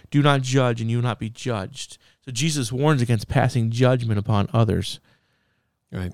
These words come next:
Speaker 1: Because when we do so, we will be judged in a similar manner.
Speaker 2: That's true.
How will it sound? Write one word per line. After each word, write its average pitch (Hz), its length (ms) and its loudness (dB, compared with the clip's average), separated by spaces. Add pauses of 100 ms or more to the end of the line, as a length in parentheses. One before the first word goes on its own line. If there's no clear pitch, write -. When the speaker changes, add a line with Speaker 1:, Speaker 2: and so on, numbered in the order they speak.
Speaker 1:
Because 127 220 8
when 117 80 6
we 120 80 4
do 143 180 2
so, 107 300 0
we 120 200 0
will 120 100 2
be 117 120 2
judged 113 560 -6
in 104 140 -14
a 104 80 -8
similar 110 540 0
manner. 92 480 -2 (220)
Speaker 2:
That's 120 160 -8
true. 131 260 -2